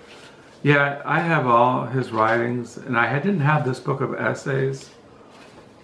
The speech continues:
Uh, the essayist Jonathan Franzen writes is like a firefighter whose job, while everyone else is fleeing the flames of shame, is to run straight into them.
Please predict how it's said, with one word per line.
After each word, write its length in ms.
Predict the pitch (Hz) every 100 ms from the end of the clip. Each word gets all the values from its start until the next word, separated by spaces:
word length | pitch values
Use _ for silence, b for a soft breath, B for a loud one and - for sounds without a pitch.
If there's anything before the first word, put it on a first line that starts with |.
| -
Uh, 420 | 113 107 101 - - - - - - - - - - -
the 140 | 127 131
essayist 1000 | 135 156 156 - 151 143 139 135 - -
Jonathan 440 | 139 131 139 139 123
Franzen 580 | - 135 135 151 131
writes 440 | 117 120 120 123 -
is 200 | 120 107
like 260 | 117 117 110
a 80 |
firefighter 1000 | 107 - 123 123 127 - 123 120 123 120 - B B B B
whose 220 | - 113 98
job, 500 | - 123 123 127 110
while 200 | 113 127
everyone 380 | 123 123 120
else 280 | 113 117 -
is 140 | - -
fleeing 580 | - 127 123 123 123 - B B B -
the 100 | 113
flames 580 | - 127 123 123 123 113
of 140 | 107
shame, 520 | - 127 120 120 123
is 140 | 113 107
to 140 | 113
run 280 | 104 113 110
straight 440 | - - 120 120
into 300 | - 120 123
them. 280 | 101 95 90